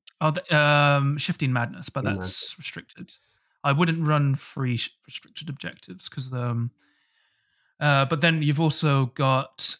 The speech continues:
Speaker 1: who else? Uh, I think Grashrax Despoilers are really good, but they're more aggro flex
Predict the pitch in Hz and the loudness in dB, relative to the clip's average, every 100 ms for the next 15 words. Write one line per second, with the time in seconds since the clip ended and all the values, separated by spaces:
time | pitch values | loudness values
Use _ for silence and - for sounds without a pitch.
0 | - 262 208 139 147 - - - - - | -12 -14 -10 -12 -12 -14 -12 -10 -10 -14
1 | _ - 139 143 - 170 175 - - 156 | _ -6 -4 -4 0 2 2 -2 0 0
2 | 139 - - 156 147 160 147 - 151 - | 0 -4 -2 -2 0 -4 -4 -6 -6 -4
3 | 156 165 202 214 - - 143 131 135 143 | -2 -2 -2 -4 -6 -4 -2 0 2 2
4 | 139 139 127 147 175 - - 143 135 143 | 4 2 0 -2 -4 -6 -4 -4 2 2
5 | 139 135 - 156 143 147 151 147 - 202 | 4 2 2 0 2 0 2 0 -4 -6
6 | - - - - | -6 -8 -6 -6